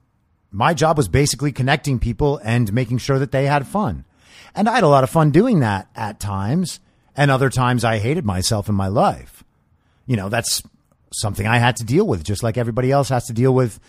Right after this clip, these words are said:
the things that they don't like about their jobs. And I'm not complaining. It afforded me a lifestyle where I could pursue other interests until, of course,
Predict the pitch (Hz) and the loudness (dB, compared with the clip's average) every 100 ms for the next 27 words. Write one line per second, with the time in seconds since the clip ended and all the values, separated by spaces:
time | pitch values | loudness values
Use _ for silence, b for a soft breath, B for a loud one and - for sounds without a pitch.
0 | b b b 131 - 143 127 127 127 147 | b b b -2 2 2 2 0 2 2
1 | 160 156 175 165 160 160 214 117 82 - | 4 2 2 2 2 2 0 -2 -4 -8
2 | - 139 190 214 - 185 196 269 123 67 | -2 2 4 4 2 -2 0 -2 -2 -6
3 | _ _ _ _ _ _ _ _ _ _ | _ _ _ _ _ _ _ _ _ _
4 | - 156 - 180 202 202 208 175 202 - | -2 -2 2 4 6 6 4 4 4 2
5 | 165 131 131 127 135 143 117 123 - 202 | 0 2 2 2 0 -2 -4 -4 -2 0
6 | 226 233 - 151 170 135 127 - - - | 0 -2 -2 0 2 2 -2 -8 -14 -20
7 | - - _ _ b b b 165 - 196 | -20 -20 _ _ b b b 0 4 4
8 | 160 107 - 101 85 - | 4 0 -2 -4 -4 -10